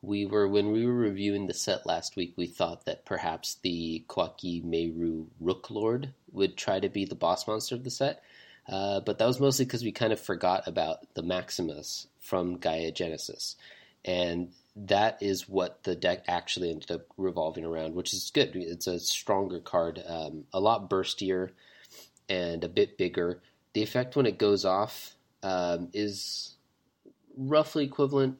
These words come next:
Um, it is a three thousand attack, two thousand five hundred defense that can be special summoned by banishing an Iron Core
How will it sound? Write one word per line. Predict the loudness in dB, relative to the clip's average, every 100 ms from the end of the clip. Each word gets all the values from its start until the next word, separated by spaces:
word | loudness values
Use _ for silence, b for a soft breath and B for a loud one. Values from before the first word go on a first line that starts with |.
| -6
Um, | -6 -4 -6 -6 -8 -8 -10 _ _
it | 0 0 _ -20 _ _ _ _
is | -2 0
a | 0
three | -2 0 0
thousand | 4 2 2 0 -4 -6 -14 _
attack, | -8 0 0 0 -6
two | -8 -2
thousand | 0 0 -2
five | 0 0
hundred | 0 -4
defense | -6 -4 -4 -4 -12 B B B B B
that | -6 4 6 4 -2 _
can | -2 -2
be | -2
special | 0 0 0
summoned | -2 0 2 0 2
by | 0
banishing | 2 0 0 -2 -2 -2
an | -4 -4 -4
Iron | -2 -2 -2
Core | -4 -2 0 0 -4